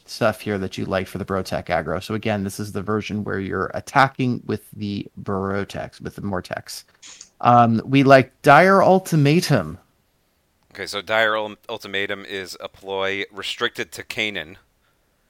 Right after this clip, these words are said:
Speaker 2: It says, "Minus one
Speaker 1: Okay.
Speaker 2: dice from enemy fighters' attack actions to a minimum of one unless the attack action targets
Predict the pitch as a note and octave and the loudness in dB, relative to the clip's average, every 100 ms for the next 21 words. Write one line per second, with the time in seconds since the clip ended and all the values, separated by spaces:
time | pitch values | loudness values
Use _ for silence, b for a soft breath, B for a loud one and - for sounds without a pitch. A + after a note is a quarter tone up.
0 | _ _ - G2 G2+ F2 F#2+ G#2 G#2 - | _ _ -20 -8 -6 -4 -2 -2 -2 -6
1 | G#2 F#2+ G2 F#2+ - G2+ F#2 D#2+ F#2+ F#2 | -6 -2 0 0 -2 -8 -8 -10 -10 -10
2 | - F#2 F#2 F#2 F2+ - B2+ G#2 F2+ - | -4 -2 -2 -6 -8 -12 -6 -2 -2 0
3 | E2+ - F2 E2 - F#2+ F2+ G2 F#2+ F2+ | -4 -4 -12 -14 -10 -10 -8 -12 -12 -14
4 | E2+ F2 F2+ F2 - F2 F2+ - F2+ E2 | -14 -8 -8 -8 -12 -10 -8 -8 -10 -6
5 | F#2+ E2+ F#2 E2+ - E2 - F2 E2+ E2+ | -2 -2 -2 -4 -8 -12 -6 -4 -6 -12